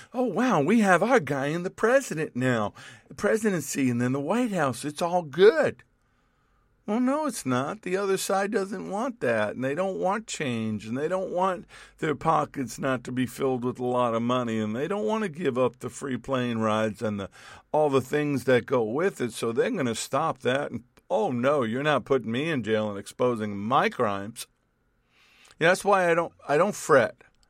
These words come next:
and I don't really pray a lot about it, although I do. But the Lord spoke to me this morning and said, "Focus on the eternal.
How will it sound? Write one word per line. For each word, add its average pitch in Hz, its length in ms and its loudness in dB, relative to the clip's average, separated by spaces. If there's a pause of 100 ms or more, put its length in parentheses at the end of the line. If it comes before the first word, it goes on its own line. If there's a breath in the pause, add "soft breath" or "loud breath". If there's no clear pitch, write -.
(600)
and 139 160 2
I 139 100 4
don't 180 240 4
really 170 240 2
pray 165 260 6
a 151 60 8
lot 143 220 6
about 117 300 4
it, 107 80 2
although 113 340 2
I 135 100 2
do. 147 440 0 (1400)
But 131 80 -10
the 156 80 -2
Lord 175 260 -2
spoke 175 320 0
to 165 80 -6
me 147 160 2
this 120 240 -4
morning 160 420 -2
and 113 100 -4
said, 117 200 -4
"Focus 147 800 2 (180)
on 127 320 4
the 120 220 0
eternal. 113 580 -6